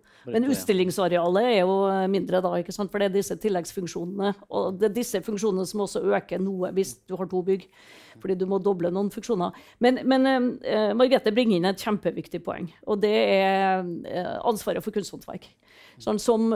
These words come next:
Speaker 1: som, eh, har blitt spilt opp, eh, i diskusjonen gjennom de siste åra, eh, at bli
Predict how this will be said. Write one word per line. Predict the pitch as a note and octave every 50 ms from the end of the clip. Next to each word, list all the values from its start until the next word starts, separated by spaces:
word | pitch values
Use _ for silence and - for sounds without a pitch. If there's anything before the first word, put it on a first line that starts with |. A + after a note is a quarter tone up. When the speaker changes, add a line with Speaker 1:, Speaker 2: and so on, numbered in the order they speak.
| E3
Speaker 1:
som, | G3+ - - A#3+ A3+ A3 A3 A3+ A3+ A3+ A3
eh, | A3 A3 A3 G#3+ G#3 A3 A3 G#3 G3+ F#3+ C#3+ D#3+ F3+ G#3 -
har | - A#3+ A3 A#3
blitt | A3 F#3+ A3+ A3 A3 - _ _ _ -
spilt | - - - _ - B3+ A#3+ A3 A#3 - G#3+
opp, | G#3 G#3 - _ _ _ _ - -
eh, | A#3+ A#3 A#3 - F#3+ A#3 A3 G#3+ G#3+ A3 A3+ G#3+ A#3 A3
i |
diskusjonen | G#3+ F#3 A3 G#3 - C4+ A#3 - A3 G3 G3 A3+
gjennom | G#3+ F#3+ F#3+ G3+
de | G#3 A3+
siste | A#3 - C#4+ - -
åra, | A3+ A3+ A3 G3+ F#3 F#3 F3+ F#3+ G3 F#3 - - - _ - - - - _ _ -
eh, | - G#3 G3+ G3+
at | G3+ G3+ G3+ G#3 G3+ G#3+ - -
bli | A#3 G#3+ A3 A3 A3+ A#3